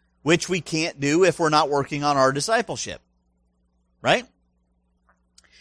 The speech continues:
And then we have to teach them the things that Jesus commanded. We have to teach them what it means to be a disciple. These are not things we can do if we just take our life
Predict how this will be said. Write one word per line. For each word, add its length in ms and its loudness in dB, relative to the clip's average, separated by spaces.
And 160 0
then 160 2
we 120 2
have 180 0
to 100 -10
teach 300 -6
them 160 0
the 80 -6
things 240 -6
that 100 -4
Jesus 380 -6
commanded. 480 -6
We 200 4
have 180 4
to 100 -4
teach 320 -6
them 160 -2
what 140 2
it 60 -4
means 220 -8
to 80 -6
be 140 0
a 60 -2
disciple. 520 -2
These 340 4
are 120 6
not 240 4
things 280 -2
we 140 -4
can 220 -2
do 260 2
if 160 0
we 120 -2
just 280 -2
take 220 0
our 160 4
life 520 2